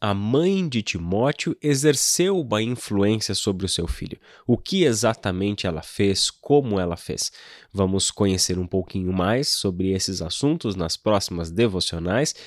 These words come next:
e entender um pouco melhor como foi a formação deste jovem e importante discípulo do apóstolo Paulo e líder na igreja cristã primitiva. Vamos orar? Pai querido, nós te damos graças por mais este dia,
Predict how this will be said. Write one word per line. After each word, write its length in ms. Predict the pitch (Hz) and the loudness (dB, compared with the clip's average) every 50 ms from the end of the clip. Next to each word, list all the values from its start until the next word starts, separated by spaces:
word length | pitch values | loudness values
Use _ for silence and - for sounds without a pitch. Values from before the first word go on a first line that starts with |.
| - - 113 - | -20 -16 -6 -2
e 100 | 135 123 | 0 2
entender 540 | 123 135 143 - 156 139 110 107 101 98 101 | 2 0 2 0 0 0 2 2 2 2 2
um 80 | 101 | -2
pouco 520 | 98 - - 127 139 160 175 170 - - 135 | -4 -2 4 6 6 6 6 4 0 -6 -6
melhor 400 | 139 147 135 107 98 98 101 104 _ - - _ _ _ - | -4 -4 -2 -2 0 -2 -2 -4 _ -14 -20 _ _ _ 0
como 380 | - 180 190 196 190 185 180 | 4 6 6 6 6 2 0
foi 420 | 156 - - - 101 95 92 95 95 | -2 -2 -6 -4 -2 0 0 2 0
a 80 | 92 | -2
formação 1000 | 90 - - - - 165 185 190 170 156 143 127 - - - 104 98 98 98 98 | -4 -8 -10 -2 2 2 2 2 2 -2 -2 -2 -2 -4 -2 0 0 0 0 -2
deste 360 | 87 90 87 82 - - 90 85 | -2 -2 -2 -2 -2 -4 -4 -6
jovem 600 | 76 82 92 101 117 127 127 123 135 135 123 - | -4 0 4 6 6 6 6 4 2 -2 -2 -4
e 220 | - 92 90 95 | -6 -6 -2 -2
importante 840 | 123 170 190 180 - - 123 107 104 - - 101 101 104 101 - 98 | 0 0 -2 -2 0 0 0 0 0 0 0 0 0 0 -2 -4 -8
discípulo 640 | 90 87 90 - - - - 143 135 - - 101 90 | -6 -6 -4 -4 -2 0 0 -2 -2 -4 -4 -4 -4
do 120 | 85 92 | -2 -4
apóstolo 580 | 80 82 _ - 127 131 135 - - 95 85 82 | -4 -6 _ 0 0 0 0 -2 -6 -10 -10 -10
Paulo 420 | - - - 127 143 151 165 165 - - - _ - | -6 -2 0 0 2 0 -2 -4 -8 -10 -20 _ -8
e 80 | - 196 | -6 -2
líder 420 | 175 131 110 110 113 117 117 - _ - _ _ - | 0 0 0 2 2 0 0 0 _ -20 _ _ -8
na 120 | 120 123 | -4 -4
igreja 360 | 123 101 90 90 92 87 92 92 | -4 -2 -2 -2 0 0 -2 -4
cristã 400 | - - - 87 - - 90 85 | -6 -6 -6 -6 -4 -4 -4 -6
primitiva. 520 | - - 87 85 80 - - - - _ _ _ _ _ _ _ _ _ | -4 -6 -6 -6 -6 -8 -8 -14 -14 _ _ _ _ _ _ _ _ _
Vamos 240 | - 95 80 76 78 | -4 -4 -4 -4 -6
orar? 260 | 80 78 92 101 95 - _ _ _ _ _ _ _ _ _ _ _ _ _ | -4 -2 -2 -2 -2 -4 _ _ _ _ _ _ _ _ _ _ _ _ _
Pai 140 | - 160 165 | 2 2 2
querido, 360 | - - 160 175 180 156 127 | 2 0 0 2 2 4 4
nós 280 | 110 110 110 110 107 - | 4 6 6 6 4 4
te 100 | - 117 | 2 2
damos 320 | 101 107 104 92 92 82 | 2 4 2 2 2 -2
graças 560 | 80 85 117 107 113 123 131 135 - - 104 - | 0 0 2 2 4 4 2 2 0 -2 -6 -6
por 220 | _ - 98 85 | _ -6 -6 -4
mais 420 | 85 87 92 98 98 98 92 87 | -2 0 0 2 2 2 0 0
este 260 | 90 85 - - - 85 | -2 -4 -4 -4 -6 -8
dia, 480 | 78 85 92 113 139 156 160 160 151 | -6 -2 0 0 2 2 2 0 -2